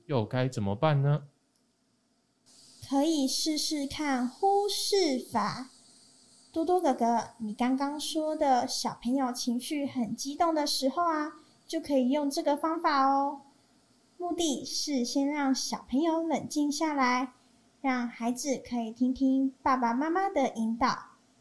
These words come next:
Speaker 2: 但如果小朋友生气就常常用忽视法，都不管小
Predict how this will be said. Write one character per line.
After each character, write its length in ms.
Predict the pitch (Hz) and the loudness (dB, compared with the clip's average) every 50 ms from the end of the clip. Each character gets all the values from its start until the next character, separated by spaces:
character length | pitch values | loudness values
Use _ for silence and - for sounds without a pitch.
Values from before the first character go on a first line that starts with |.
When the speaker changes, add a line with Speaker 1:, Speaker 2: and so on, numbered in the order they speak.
| _ _ _ _ _ _ _ _ _ _ _ _ _ - | _ _ _ _ _ _ _ _ _ _ _ _ _ -2
Speaker 2:
但 440 | 359 349 330 320 302 294 277 269 262 | 2 2 4 4 4 4 4 6 6
如 120 | 269 269 | 4 4
果 240 | 269 294 294 302 339 | 4 2 2 2 2
小 220 | 339 - - 233 | 0 0 -2 -2
朋 200 | 214 - 240 233 | -2 2 2 4
友 200 | 269 254 196 - | 4 4 2 0
生 260 | 254 - - 262 269 277 | -2 -4 -2 0 0 0
气 300 | - - 320 294 269 254 | 0 0 0 0 0 0
就 240 | - 269 254 254 | 0 0 0 0
常 260 | 247 - - 240 233 247 | 0 -2 -4 -4 -4 -4
常 300 | 240 - 247 240 240 262 | -2 0 -2 0 0 0
用 240 | 285 262 226 254 | 0 0 -2 -4
忽 220 | 254 - 349 359 370 | -6 -6 -4 -4 -4
视 280 | 370 - - 403 359 349 | -4 -4 -4 -4 -4 -2
法， 320 | - 262 - - - - _ | -4 -4 -4 -6 -12 -16 _
都 140 | - 277 269 | -4 -4 -4
不 160 | 269 277 294 | -4 -4 -8
管 320 | 285 277 285 247 220 247 269 | -6 -2 -2 -2 -2 -2 -4
小 240 | - - - - | -4 -6 -10 -12